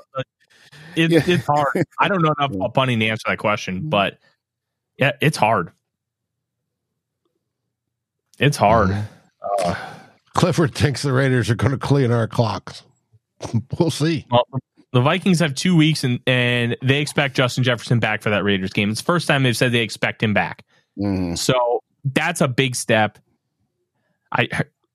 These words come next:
Speaker 1: I'm at a loss here. It, you, this
Speaker 2: Right,
Speaker 1: game,
Speaker 2: what do you
Speaker 1: man,
Speaker 2: say? <laughs>
Speaker 1: I really don't think you can start Josh Dobbs in two weeks. You want a playoff
Speaker 2: I
Speaker 1: berth?
Speaker 2: agree.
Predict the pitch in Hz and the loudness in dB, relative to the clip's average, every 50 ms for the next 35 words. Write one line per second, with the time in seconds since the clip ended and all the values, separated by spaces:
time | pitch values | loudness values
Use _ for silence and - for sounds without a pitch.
0 | _ _ _ _ _ _ _ _ _ _ _ _ _ _ _ _ _ _ _ _ | _ _ _ _ _ _ _ _ _ _ _ _ _ _ _ _ _ _ _ _
1 | _ - 269 359 381 302 190 170 202 247 302 262 - - 131 110 101 82 - _ | _ -2 0 2 2 2 2 2 2 2 2 0 -2 -2 -2 -2 -2 -4 -4 _
2 | 151 160 160 - _ 147 147 185 254 - _ _ _ _ _ _ _ _ _ _ | -4 -4 -4 -4 _ -2 0 0 -2 -4 _ _ _ _ _ _ _ _ _ _
3 | _ _ _ _ _ _ _ _ _ _ _ _ _ _ _ _ _ _ _ - | _ _ _ _ _ _ _ _ _ _ _ _ _ _ _ _ _ _ _ -20
4 | _ _ _ _ _ _ _ _ _ 190 226 262 254 214 240 254 202 170 190 214 | _ _ _ _ _ _ _ _ _ -2 -2 2 2 4 4 4 6 4 4 4
5 | - 165 - - 214 262 269 151 110 95 - _ _ _ _ _ _ _ _ - | 4 2 0 2 2 4 4 2 2 -2 -6 _ _ _ _ _ _ _ _ -14
6 | - _ - 339 - _ _ - - - - - - - _ _ _ _ _ _ | -14 _ -12 -12 -12 _ _ -6 -6 -6 -10 -18 -20 -20 _ _ _ _ _ _
7 | _ _ - - - - 165 196 277 330 294 233 285 311 330 302 277 262 233 277 | _ _ -12 -10 -2 0 0 2 2 0 2 2 2 2 2 0 0 -2 0 -2
8 | 262 240 254 254 226 196 254 233 220 202 226 220 196 - 220 208 220 208 202 196 | 0 0 0 0 0 0 -2 -2 0 0 -2 -2 -2 -2 -2 -2 0 0 -2 0
9 | 160 214 202 185 160 131 110 - 156 175 220 262 277 262 247 233 190 - - 196 | 0 2 2 2 2 2 0 0 2 2 2 4 2 2 0 -2 -2 -2 -2 0
10 | 208 220 226 - 262 - 233 240 240 240 254 - 247 | 0 0 -2 0 0 2 2 2 0 0 -2 -2 -4